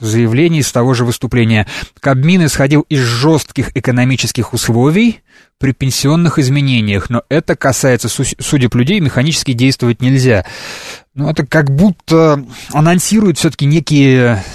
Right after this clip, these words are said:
смягчения, послабления к тому законопроекту, который первое чтение в Госдуме прошёл. Завтра будут подробности. Э, переходим к хорошему вопросу, к хорошим вопросам. Сегодня мы их задаём Татьяне Сафоновой,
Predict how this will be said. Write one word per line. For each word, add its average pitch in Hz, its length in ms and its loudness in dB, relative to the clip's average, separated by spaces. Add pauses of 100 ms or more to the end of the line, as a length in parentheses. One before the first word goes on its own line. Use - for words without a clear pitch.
смягчения, 139 840 2
послабления 131 1120 2
к - 100 -14
тому 131 260 0
законопроекту, 120 680 0
который 135 340 0
первое 113 380 2
чтение 104 1000 -2 (340)
в 110 260 -2
Госдуме 107 560 -2
прошёл. 180 480 -4 (180)
Завтра 139 360 -2
будут 139 280 -6
подробности. 165 600 0 (440)
Э, 127 160 2
переходим 170 560 2
к - 60 -12
хорошему 151 760 0
вопросу, 127 400 0
к - 60 -10
хорошим 139 600 0
вопросам. 131 440 0
Сегодня 160 300 0
мы 147 120 2
их 131 40 0
задаём 127 340 2
Татьяне 131 380 0
Сафоновой, 147 580 2